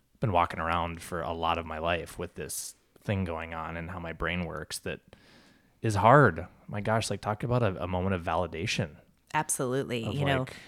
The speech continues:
Speaker 1: "Man, look at what you maneuvered."
Speaker 2: And I have been as open as I can be. I think <laughs> sometimes it makes people uncomfortable 'cause I just, I don't have a filter. You know, I view what I have gone through. If I can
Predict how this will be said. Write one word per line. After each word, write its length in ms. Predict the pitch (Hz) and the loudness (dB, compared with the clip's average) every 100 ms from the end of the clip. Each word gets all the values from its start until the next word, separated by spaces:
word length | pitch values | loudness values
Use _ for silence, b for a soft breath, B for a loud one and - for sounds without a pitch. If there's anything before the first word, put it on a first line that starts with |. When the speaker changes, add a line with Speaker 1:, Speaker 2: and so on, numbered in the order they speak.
| - | -8
Speaker 1:
"Man, 300 | 104 113 85 - | -4 -4 -6 -10
look 160 | 117 113 | -6 0
at 20 | |
what 80 | 113 | 0
you 100 | 101 | 0
maneuvered." 600 | 92 82 110 85 - - _ _ _ _ _ _ _ _ _ 196 | -2 -2 -2 -2 -6 -14 _ _ _ _ _ _ _ _ _ 0
Speaker 2:
And 120 | 185 | 4
I 120 | 180 | 6
have 160 | 175 151 | 4 4
been 260 | 151 139 | 4 4
as 160 | 135 127 - | 2 0 -2
open 640 | 151 135 147 147 151 151 175 _ _ - | -2 0 0 0 0 -4 -6 _ _ -12
as 140 | 139 123 | -8 -6
I 100 | 123 | -6
can 340 | - 120 120 | -4 -2 2
be. 180 | 143 156 | 4 6
I 20 | |
think 240 | 160 151 | 6 2
<laughs> 40 | - | 0
sometimes 420 | 151 - 139 139 | -2 0 0 0
it 60 | 139 | -2
makes 180 | 131 | -2
people 280 | - 135 127 | -4 -4 -2
uncomfortable 600 | 131 127 131 131 143 156 | -2 0 -2 0 2 2
'cause 180 | 156 139 | 2 2
I 120 | 135 | 2
just, 400 | 127 131 - - - | 2 0 -2 -8 -10
I 140 | 127 120 - _ | -10 -10 -14 _
don't 320 | - 131 143 - | 0 2 0 0
have 640 | 190 196 214 202 - - - | 4 4 4 -2 -12 -10 -6
a 60 | |
filter. 640 | 202 240 240 262 262 277 - - | 0 0 0 0 0 0 -4 -6
You 100 | 139 | -2
know, 240 | 127 127 | 0 0
I 220 | 131 143 | 0 0
view 560 | 131 131 139 139 135 135 B B B B B - | 0 -2 0 2 0 -2 B B B B B 0
what 160 | 143 | 4
I 140 | 131 139 | 6 4
have 160 | 135 | 0
gone 260 | 127 127 131 | -2 -2 -2
through. 240 | 160 165 | 0 2
If 140 | 156 - | 2 0
I 140 | 123 | -2
can 440 | - 139 135 135 | -2 -4 -2 -4